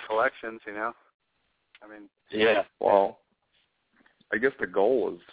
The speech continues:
Speaker 3: for the cage to kind of maintain itself. I mean,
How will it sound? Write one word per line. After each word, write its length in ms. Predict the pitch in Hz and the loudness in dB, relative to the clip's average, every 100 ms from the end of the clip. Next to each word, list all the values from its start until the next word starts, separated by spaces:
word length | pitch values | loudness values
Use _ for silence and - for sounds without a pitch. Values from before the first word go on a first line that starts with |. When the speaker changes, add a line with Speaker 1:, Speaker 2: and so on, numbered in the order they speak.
| - | -4
Speaker 3:
for 120 | 95 | -2
the 100 | 90 | -2
cage 300 | - 98 101 - | -2 -2 -2 -8
to 60 | |
kind 240 | - 95 95 | -6 -6 -6
of 100 | 87 _ _ _ | -10 _ _ _
maintain 460 | 98 90 - 98 92 | -4 -4 -4 -4 -4
itself. 500 | - - 101 95 - _ _ - | -10 -2 -2 0 -6 _ _ -12
I 60 | 87 | -8
mean, 260 | 85 85 | -6 -8